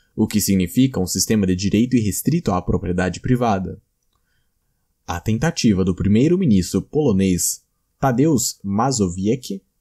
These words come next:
de implantar um programa de privatizações e livre mercado na Polônia foi fortemente obstruída pela imposição de impostos progressivos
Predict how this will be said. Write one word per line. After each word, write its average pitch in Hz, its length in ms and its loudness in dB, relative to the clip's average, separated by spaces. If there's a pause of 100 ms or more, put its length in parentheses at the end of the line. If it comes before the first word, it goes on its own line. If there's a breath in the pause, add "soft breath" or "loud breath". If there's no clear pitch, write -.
(120)
de 107 100 0
implantar 104 600 0
um 151 80 -4
programa 101 500 0
de 90 120 0
privatizações 104 1080 -2
e 104 100 -2
livre 117 240 0
mercado 104 480 -2
na 95 100 -4
Polônia 113 600 -2 (440)
foi 101 340 2
fortemente 98 720 -2
obstruída 113 600 2
pela 95 280 0
imposição 117 600 0
de 90 120 0
impostos 123 560 -2
progressivos 113 960 0